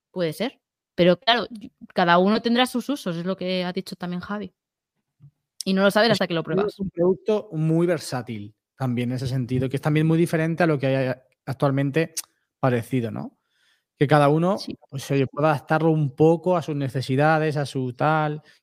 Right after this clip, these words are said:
Speaker 2: Yo, por ejemplo, de Kites le llama
Speaker 1: Mm.
Speaker 2: mucha atención la, la, el multimedia. A mí es lo que menos.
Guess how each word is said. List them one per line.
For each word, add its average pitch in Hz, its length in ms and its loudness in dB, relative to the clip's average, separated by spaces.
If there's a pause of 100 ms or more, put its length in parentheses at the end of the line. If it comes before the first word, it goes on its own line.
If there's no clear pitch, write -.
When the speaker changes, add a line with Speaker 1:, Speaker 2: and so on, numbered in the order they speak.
Speaker 2:
Yo, 139 60 -8
por 156 80 4
ejemplo, 143 300 2
de 127 60 -2
Kites 156 340 0
le 147 200 0
llama 151 140 2
Speaker 1:
Mm. - 20 -2
Speaker 2:
mucha 160 140 -2
atención 156 500 -2
la, 131 220 -2
la, 120 140 -10 (180)
el 131 100 -4
multimedia. 123 500 -2
A 117 40 -6
mí 143 240 0
es 147 80 0
lo 156 100 2
que 131 100 -4
menos. 123 420 -8